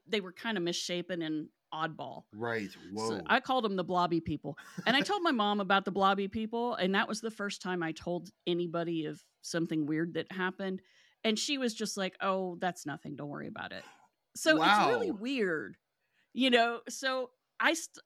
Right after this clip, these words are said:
Speaker 1: I stopped telling my family about stuff. I only talked about it with friends. Um, but my dad read John Keel. Um, my, my dad read,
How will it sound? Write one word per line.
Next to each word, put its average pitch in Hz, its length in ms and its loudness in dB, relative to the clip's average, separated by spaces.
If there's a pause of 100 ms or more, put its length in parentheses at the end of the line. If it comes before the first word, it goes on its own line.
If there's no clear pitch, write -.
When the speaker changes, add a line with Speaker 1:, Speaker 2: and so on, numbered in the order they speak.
Speaker 1:
I 254 120 2
stopped - 420 -2
telling 180 380 0
my 156 140 -2
family 156 680 -4
about 151 340 -6
stuff. - 360 -14
I 156 160 -8
only 151 300 -6
talked 147 280 -10
about 147 220 -8
it - 40 -12
with 165 120 -14
friends. - 440 -20 (680)
Um, 220 220 2
but 311 180 0
my 359 100 6
dad 175 440 2
read 165 460 0
John 160 300 -2
Keel. 160 560 -4 (340)
Um, 151 720 -6 (220)
my, 151 580 -2 (380)
my 156 260 -4
dad 151 420 -2
read, 151 440 -2